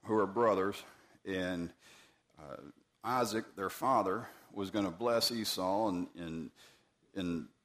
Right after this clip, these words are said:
Jacob, with the help of his mother, goes in and deceives, uh,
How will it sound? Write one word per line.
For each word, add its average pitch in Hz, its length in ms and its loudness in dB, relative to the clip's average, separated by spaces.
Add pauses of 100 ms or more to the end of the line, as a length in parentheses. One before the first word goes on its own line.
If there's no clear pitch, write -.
(1400)
Jacob, 117 460 2
with 107 160 0
the 87 100 0
help 113 240 2
of 98 80 -4
his 92 160 -4
mother, 117 320 2
goes 104 380 0
in 113 160 0
and 101 100 0
deceives, 120 580 -2
uh, 82 280 -2